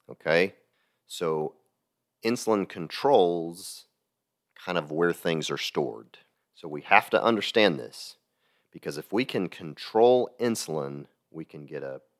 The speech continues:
big handle on obesity and losing weight, okay? So then how do we control insulin?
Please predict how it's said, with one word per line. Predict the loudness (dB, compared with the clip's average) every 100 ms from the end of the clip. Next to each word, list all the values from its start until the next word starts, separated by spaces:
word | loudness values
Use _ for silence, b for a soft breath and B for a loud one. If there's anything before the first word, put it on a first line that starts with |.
| _ _ 0
big | 4 6 6 4
handle | 2 0 0 -2 -4 -6 -10 _ _ _ _ _ _ -4
on | -2 0 -4 -8 _ _ _ _ _ _ _
obesity | -8 -4 -6 -6 -12 -20 _ _ _ _ _ -12
and | -6
losing | -4 -4 -2 0
weight, | 0 -2 -8 _ _ _ _ _ _ _
okay? | 0 0 -2 _ _ _ _ _ _
So | 0 2 2 -8 _ _ _ _ _
then | -2 2
how | 10 12
do |
we | 12 8
control | 6 10 10
insulin? | 8 4 -8